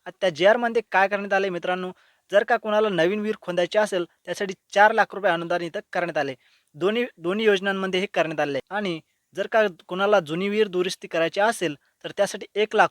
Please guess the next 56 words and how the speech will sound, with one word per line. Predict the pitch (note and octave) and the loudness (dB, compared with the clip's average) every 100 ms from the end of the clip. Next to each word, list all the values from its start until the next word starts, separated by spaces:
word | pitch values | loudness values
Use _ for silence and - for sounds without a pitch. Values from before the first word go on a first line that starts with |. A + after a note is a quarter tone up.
| - | 0
रुपये | E3 F3 | -8 -6
इथं | E3+ | -2
अनुदान | D3+ C#3+ D#3+ G#3 - | -2 -2 -6 -6 -4
करण्यात | E3 D#3+ C3+ | -4 -4 -6
आले. | B2 - _ - | -8 -12 _ -12
आता | F3+ | 0
या, | G#3+ G3+ | 2 2
याच्यामध्ये | F#3+ F#3 A3 A#3 - | -2 -2 -2 -6 -4
फार | F#3+ G#3 | -2 -2
मोठे | A3 A3+ - _ | -4 -6 -8 _
क-, | F3 | -2
भरपूर | D#3+ C#3+ D3+ - | -2 0 -4 -4
घटक | F#3+ E3 G3+ | -4 -2 0
ॲड | F#3+ E3+ - | 0 0 0
करण्यात | F3 E3+ | -4 -2
आलेले | E3 D#3 | -2 0
आहे | D#3 - _ _ _ | -4 -6 _ _ _
आणि | D#3+ F3+ A3+ | -12 -8 -4
ते | |
घटक | F#3+ F#3+ - | -2 -4 -2
काय | - G#3+ G3 | 4 6 8
आहेत | G3+ G3 | 4 0
आता | F3 F3+ | 0 0
आपण | - F3+ | -2 -6
इथं | F3 D#3+ D#3 | -4 -4 -2
बघणार | D#3 D3 | -2 -2
आहोत | C#3+ C3+ _ _ | -2 -4 _ _
आणि | D#3 D#3+ - | -12 -6 0
काही | G3+ | 4
अटी | A3 F#3 G3+ | 4 2 -4
शर्ती | G3 F#3+ G3 | -6 -4 -4
इथं | F3 F#3+ | -4 -6
तर | |
वगळण्यात | F#3+ D3 D3+ F3 F#3 | -4 -2 -2 -2 0
आलेल्या | F3+ F3 F3 | 0 0 0
आहे, | F#3 _ _ _ | -2 _ _ _
काही | G3 F3+ | -2 0
अटी | E3 | 0
शर्ती | - F#3 F#3+ | -4 -6 -4
याच्यामध्ये | E3+ - F3 F3+ | -4 -2 -4 -2
ॲड | D3 F3 | -2 -2
करण्यात | F3+ E3+ E3+ | -4 -4 -2
आलेल्या | E3 D#3+ | -2 -4
आहे. | - _ - | -6 _ -10
तर | F#3 | -6
त्या | G3+ | -6
सर्व | - G3+ G3+ | -4 -2 0
गोष्टी | F#3 - | -2 -2
आपण | F#3 E3+ F3 | -2 -2 -6
इथं | - F#3 | -4 -2
बघणार | D#3+ D3+ D3 | 0 -2 -2
आहोत, | C#3 _ _ - | -6 _ _ -12
कोणकोणते | E3+ F#3+ F#3+ | -8 -6 -6
कागदपत्रे | F#3+ E3 D#3 D#3+ E3 G3 F#3 | -2 -2 -2 -6 -8 -4 -2
लागणार | F3 F#3 | 0 0
आहेत, | F3 | -2